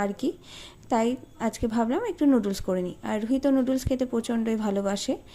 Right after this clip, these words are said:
তাই ভাবলাম তাহলে আজকে করাই যাক রাত্রে নুডলস। আর রুহির পাপা এসব খাবার খেতে খুব একটা ভালোবাসে না,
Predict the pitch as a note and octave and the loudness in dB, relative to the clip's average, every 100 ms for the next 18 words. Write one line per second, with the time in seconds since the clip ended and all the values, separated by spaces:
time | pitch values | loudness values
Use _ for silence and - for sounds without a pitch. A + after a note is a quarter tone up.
0 | - - - - D4 C4+ C4 B3+ B3 B3 | -18 -18 -20 -4 2 4 4 2 2 0
1 | A3+ A3+ A3 A3+ - A#3 A3 G3+ G#3 G#3+ | 0 -2 -2 -4 -6 -6 -2 0 0 -2
2 | G#3+ G#3 G3 B3+ D4 A3+ F#4 C4 - - | -4 -4 -4 0 2 2 2 0 -4 -14
3 | - - - - G#3 G#3 G#3 - - - | -16 -16 -12 -2 0 0 -2 -4 -12 -2
4 | A#3+ C4 C4+ C4+ C#4+ E4+ C#4 B3+ A#3 G#3+ | 2 4 4 2 2 0 0 -2 -2 -4
5 | G#3+ G#3+ A#3 A3 G#3 - G#3 G#3 G3 G3 | -4 -4 -4 -2 -4 -4 -4 -2 -2 -2
6 | G3 G3+ G3+ C4 | -4 -2 -2 -4